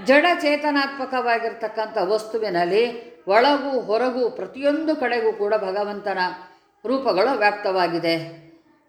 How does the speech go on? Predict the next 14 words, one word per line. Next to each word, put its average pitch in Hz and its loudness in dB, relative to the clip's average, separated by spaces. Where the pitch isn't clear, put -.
ಅದಕ್ಕೆ 320 4
ಸಮುದ್ರದ 269 2
ಮಧ್ಯದಲ್ಲಿ 247 2
ಒಂದು 233 2
ಬಟ್ಟೆಯಿಂದ 247 2
ಮಾಡಿರ್ತಕ್ಕಂಥ 220 -2
ಗುಡಾರವನ್ನು 220 0
ಕಟ್ಟಿದ್ರೆ 175 0
ನೀರು 294 8
ಒಳಗಿದೆಯೋ 269 2
ಹೊರಗಿದೆಯೋ 247 -2
ಅಂತ 214 -6
ಕೇಳಿದ್ರೆ 214 0
ಎಲ್ಲ 233 2